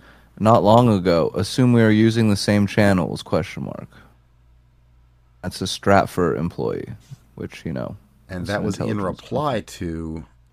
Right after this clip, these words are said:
Speaker 2: uh, this, um, Kindle person at Stratfor, that, uh, the subject of that being, "Get ready for a quote-unquote Chicago Hot Dog Friday. To celebrate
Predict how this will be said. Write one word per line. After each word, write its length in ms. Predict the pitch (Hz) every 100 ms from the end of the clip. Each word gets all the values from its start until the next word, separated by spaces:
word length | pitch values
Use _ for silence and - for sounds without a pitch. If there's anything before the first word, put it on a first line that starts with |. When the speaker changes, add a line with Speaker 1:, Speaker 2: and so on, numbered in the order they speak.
| -
Speaker 2:
uh, 260 | 80 78
this, 420 | 78 87 - - - _ _ _ _ _ _ _ _ -
um, 460 | 78 76 73 78 - _ _ _ _ -
Kindle 340 | 98 90 76
person 480 | - 82 - 80 78
at 180 | - 85
Stratfor, 680 | - - 82 - - 76 76 - _ _ _ _ _ _ _ _ -
that, 520 | 85 85 78 57 -
uh, 160 | 85 82
the 120 | 80
subject 500 | - 95 90 85 82
of 80 | 85
that 180 | 85 80
being, 220 | 80 82
"Get 180 | 95 82
ready 260 | 95 92
for 280 | 87 92 87
a 80 | 80
quote-unquote 880 | - - 101 104 104 104 - 85 -
Chicago 600 | - 82 - 101 101 95
Hot 180 | 92 87
Dog 220 | 87 78
Friday. 540 | - 101 104 80 82 - _ _ _ _ _
To 100 | -
celebrate 840 | 87 - 113 123 107 104 104 -